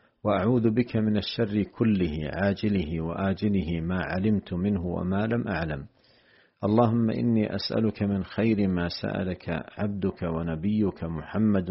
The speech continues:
صلى الله عليه وسلم، وأعوذ بك من شر ما عاذ منه عبدك ونبيك محمد صلى الله عليه وسلم.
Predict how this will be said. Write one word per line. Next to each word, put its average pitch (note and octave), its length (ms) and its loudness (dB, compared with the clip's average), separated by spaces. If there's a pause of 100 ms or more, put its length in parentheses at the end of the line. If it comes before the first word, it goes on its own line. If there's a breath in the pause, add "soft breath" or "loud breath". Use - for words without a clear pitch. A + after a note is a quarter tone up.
صلى F2 320 -8
الله D#2+ 360 -2
عليه F2 280 -2
وسلم، A#2 560 -2 (840 soft breath)
وأعوذ A2 560 4
بك A2+ 240 0
من G#2 200 2
شر G#2+ 440 0
ما F#2+ 240 0
عاذ G2 480 0
منه A#2 640 2
عبدك G2 520 -4
ونبيك F2 920 -4
محمد G2+ 960 -2 (160)
صلى E2+ 140 -4
الله E2+ 400 -4
عليه F#2 360 -2
وسلم. F#2+ 520 -4